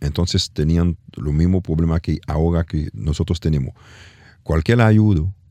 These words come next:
puede ayudar a nosotros. Por ejemplo, ahora tenemos problema con, ah, muchos haitianos que son en Chrome, que son en el, ah, Casel, ah, T G K, y sin razón. Esa gente no son criminal.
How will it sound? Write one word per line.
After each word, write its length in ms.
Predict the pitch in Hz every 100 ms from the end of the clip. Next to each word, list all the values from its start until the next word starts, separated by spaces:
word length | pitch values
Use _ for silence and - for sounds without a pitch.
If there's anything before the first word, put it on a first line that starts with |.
| -
puede 300 | - 87 87 _ _ _ - - -
ayudar 380 | - 78 87 101
a 60 | 95
nosotros. 840 | 78 - 73 - - - - - _ _ -
Por 180 | 82
ejemplo, 280 | 85 104 85
ahora 280 | 80 104 107
tenemos 440 | 104 98 101 98
problema 560 | 90 85 95 101 92 -
con, 340 | - 87 85 85
ah, 420 | 82 80 78 65
muchos 340 | 78 101 101
haitianos 340 | 92 85 95 90
que 100 | 92
son 200 | - 90
en 140 | 85
Chrome, 500 | 78 - 92 80 71 - - - -
que 380 | - 90 85 82
son 400 | - 92 90 87
en 180 | 82 85
el, 280 | 85 82 80
ah, 160 | 80 78
Casel, 500 | - - - 90 80
ah, 140 | 76
T 160 | 78 92
G 180 | 76 82
K, 300 | - 67 - - - - -
y 220 | 87 85
sin 260 | - 110 98
razón. 560 | 85 80 87 73 87 - -
Esa 300 | 80 87 92
gente 220 | 101 104
no 80 | 95
son 160 | - 90
criminal. 560 | - 85 80 76 71